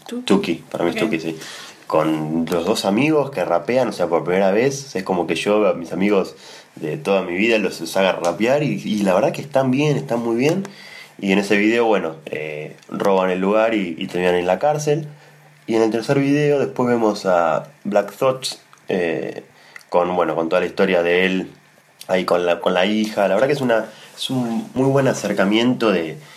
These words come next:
Speaker 2: de,
Speaker 1: De lo
Speaker 2: de
Speaker 1: que es
Speaker 2: cómo
Speaker 1: la vida
Speaker 2: mostrar,
Speaker 1: real.
Speaker 2: claro, de la vida real y cómo mostrar videos, que siempre los videos de rap son dos raperos hablando con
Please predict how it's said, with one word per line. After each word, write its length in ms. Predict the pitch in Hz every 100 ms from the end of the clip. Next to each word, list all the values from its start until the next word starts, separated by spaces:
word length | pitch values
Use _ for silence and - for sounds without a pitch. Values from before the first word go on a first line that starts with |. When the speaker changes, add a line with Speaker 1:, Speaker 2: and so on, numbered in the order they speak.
| - -
Speaker 2:
de, 220 | - -
Speaker 1:
De 120 | - 254
lo 100 | 240
Speaker 2:
de 100 | 233
Speaker 1:
que 80 |
es 40 | 254
Speaker 2:
cómo 20 |
Speaker 1:
la 120 | 254 247
vida 160 | 262
Speaker 2:
mostrar, 180 | 247 220
Speaker 1:
real. 160 | 233 233
Speaker 2:
claro, 320 | 117 107 107
de 80 | 107
la 80 | 107
vida 200 | 127 127
real 380 | 127 120 131 139
y 40 |
cómo 180 | 131 131
mostrar 580 | 120 - 120 120 123 113
videos, 480 | 107 110 123 127
que 120 | 123 104
siempre 300 | 151 147 90
los 100 | 82
videos 220 | 101 95
de 80 | 85
rap 180 | 101 -
son 280 | 87 82 78 - - -
dos 220 | 95 92
raperos 560 | 95 92 104 104 98 92
hablando 640 | 92 98 104 107 104 98
con 200 | 85 80